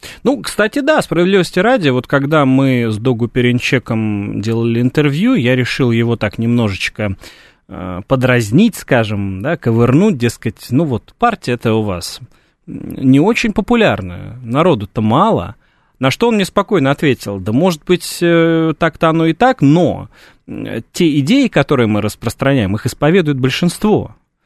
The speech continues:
То есть, грубо говоря, очень много турок, даже не являясь членами партии «Ватан», по факту члены партии «Ватан», потому что разделяют ее устремления,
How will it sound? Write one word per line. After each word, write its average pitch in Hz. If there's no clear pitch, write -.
То -
есть, -
грубо 156
говоря, 196
очень 220
много 123
турок, 233
даже 139
не 180
являясь 123
членами 117
партии 110
«Ватан», 226
по 107
факту 226
члены 185
партии 156
«Ватан», 190
потому 160
что 165
разделяют 151
ее 131
устремления, 139